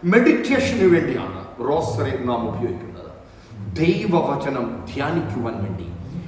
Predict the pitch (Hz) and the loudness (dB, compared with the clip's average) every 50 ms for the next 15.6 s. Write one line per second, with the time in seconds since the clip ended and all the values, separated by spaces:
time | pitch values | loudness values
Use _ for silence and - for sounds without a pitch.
0 | - - 139 147 151 156 - - 156 185 220 220 202 - 202 202 202 196 196 190 | -6 -4 -2 0 2 0 0 2 4 4 4 4 2 -4 -6 -6 -4 -2 -2 -2
1 | - - - - - - - - 107 - 165 165 175 170 120 - - - - - | -2 -4 -4 -6 -6 -6 -6 -6 -4 -2 0 2 4 4 4 2 0 -4 -8 -10
2 | - - - - - 117 117 139 170 180 165 135 117 117 107 - - - - - | -12 -14 -16 -16 -14 -10 -4 0 2 2 4 2 2 0 -2 -6 -6 -8 -8 -10
3 | - - - - - - - - - - - - - - 175 170 - - - 175 | -10 -10 -10 -8 -8 -8 -8 -10 -12 -16 -16 -8 -2 2 2 2 2 4 2 2
4 | 147 127 110 110 - - - - - - - - - 107 107 139 147 156 170 160 | 2 2 0 -2 -4 -4 -4 -4 -4 -4 -4 -4 -4 -4 -2 0 0 2 2 2
5 | 151 127 123 117 - 120 107 101 101 - 180 - - - - 190 185 175 - 185 | 2 0 0 -2 -2 -4 -6 -6 -6 -4 -4 -4 -4 -2 0 2 4 4 4 2
6 | 180 - - - - - - - - - - - - - - - - - - - | 0 0 0 -2 -4 -4 -8 -8 -8 -8 -8 -8 -10 -10 -14 -16 -18 -18 -20 -20
7 | - - - - - - - - - - - 339 311 - - - - 339 311 311 | -20 -20 -20 -20 -20 -20 -20 -16 -6 2 4 6 6 6 4 4 6 6 8 6
8 | 285 254 - - 226 233 226 214 - - 180 165 - 165 156 - - - - - | 6 4 4 4 4 6 8 6 6 6 4 2 2 2 0 0 0 -2 -4 -6
9 | 90 - - - - - - - 135 - 190 196 - - 147 151 147 - - 143 | -8 -8 -10 -10 -12 -12 -14 -14 -12 -10 -10 -10 -6 -4 -4 -4 -4 -4 -6 -6
10 | 143 135 127 123 127 123 113 104 - - 98 92 - - - - - - 117 - | -6 -4 -4 -4 -4 -4 -4 -4 -4 -8 -10 -10 -12 -12 -12 -12 -12 -10 -6 -4
11 | 104 101 90 87 - - - - - - - - - - - - - - - 143 | -2 0 0 -2 -2 -6 -8 -10 -12 -14 -16 -18 -20 -20 -20 -20 -18 -2 4 4
12 | 190 220 226 233 240 226 233 233 285 277 - - - - 247 226 208 180 170 185 | 6 6 6 6 6 8 8 6 6 4 4 2 2 4 6 6 6 6 6 6
13 | 196 190 185 175 - - 175 139 123 - - - - - - - - - - - | 6 6 4 2 0 -2 -4 -4 -4 -6 -8 -10 -10 -10 -10 -10 -10 -10 -10 -10
14 | - - - - - - 185 208 247 294 - - 285 254 - - - - 220 175 | -10 -10 -10 -8 0 4 6 6 6 6 4 2 0 0 -2 -2 0 0 0 0
15 | 165 - 185 202 208 208 202 196 190 185 185 190 | 0 2 4 6 6 6 6 4 2 6 6 6